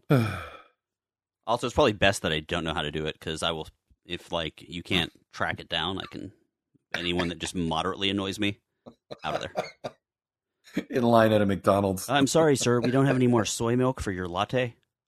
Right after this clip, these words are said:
Speaker 2: I'm gonna need you to step outside for a second." <laughs> Anyway.
Speaker 1: Your little beepy thing at Rob's, Rob's hospital's not making mountains anymore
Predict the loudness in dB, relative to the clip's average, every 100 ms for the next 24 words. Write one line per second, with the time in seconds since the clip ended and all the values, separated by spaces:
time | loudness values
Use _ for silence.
0 | _ _ _ _ _ 0 2 2 0 -4
1 | -6 -6 -6 -6 -6 -10 -14 -18 -20 _
2 | -16 -12 -12 -4 -4 -4 _ _ _ _
3 | _ _ _ _ _ _ _ _ _ _
4 | -18 -18 -14 -8 -4 -4 -4 -12 _ _
5 | _ 4 6 10 10 10 8 6 6 8
6 | 10 10 10 2 -2 -2 -8 0 8 10
7 | 8 4 -8 _ _ 4 4 4 4 4
8 | 4 4 6 6 6 6 4 4 2